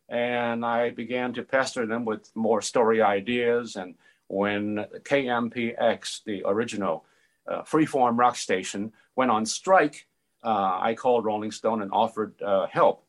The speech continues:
because I, of my love of radio and having been on it for a little while. And so that started my work for Rolling Stone as a freelancer.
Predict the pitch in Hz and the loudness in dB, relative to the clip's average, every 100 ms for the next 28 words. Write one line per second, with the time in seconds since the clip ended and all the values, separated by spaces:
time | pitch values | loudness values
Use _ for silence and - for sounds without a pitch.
0 | _ 98 98 92 98 - 98 82 80 92 | _ -4 -2 -4 -4 -2 -2 -2 -2 2
1 | 98 85 87 98 95 90 95 90 90 92 | 2 2 -4 -4 -2 0 0 -2 -6 -6
2 | 85 87 90 98 95 98 87 87 95 85 | -8 -8 -4 -4 -4 -4 -6 -2 -4 0
3 | 82 85 95 _ - - 92 101 107 120 | -2 -2 -6 _ -20 -10 -6 -4 0 4
4 | 107 110 110 110 123 - - 131 120 113 | 4 2 0 0 0 -2 0 0 0 -4
5 | 104 101 95 - _ - 113 135 - - | -4 -4 -4 -8 _ -6 4 4 4 0
6 | _ _ _ _ _ - 151 165 127 90 | _ _ _ _ _ 0 6 6 4 0
7 | 87 85 - 98 101 98 92 95 - 151 | -2 -8 -2 0 0 -2 -4 -2 0 0
8 | 101 87 85 - 98 | 0 -6 -6 -10 -10